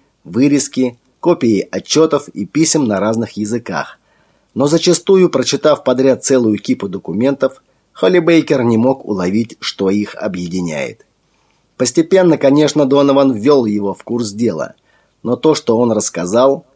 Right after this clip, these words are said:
казалось детской фантазией или выдумкой помешанного.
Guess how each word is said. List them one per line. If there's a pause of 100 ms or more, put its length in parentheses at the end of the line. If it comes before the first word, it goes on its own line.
(160)
казалось
детской
фантазией
или
выдумкой
помешанного.